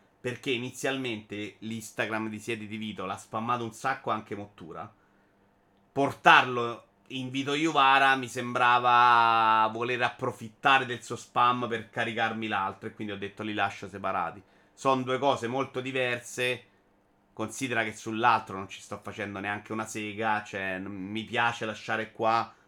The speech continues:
la roba di satira di Vito Iuvara, ma non è un grosso impegno se-, tenerli separati. Sicuramente è un po' più uno smarmellamento, ci avrei qualche like di più, ma poca roba, non è così rilevante secondo me.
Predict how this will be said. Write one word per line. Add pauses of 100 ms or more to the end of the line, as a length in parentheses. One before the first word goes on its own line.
(120)
la
roba
di
satira
di
Vito
Iuvara,
ma
non
è
un
grosso
impegno
se-,
tenerli
separati. (480)
Sicuramente
è
un
po'
più
uno
smarmellamento,
ci
avrei
qualche
like
di
più,
ma
poca
roba,
non
è (300)
così
rilevante
secondo
me.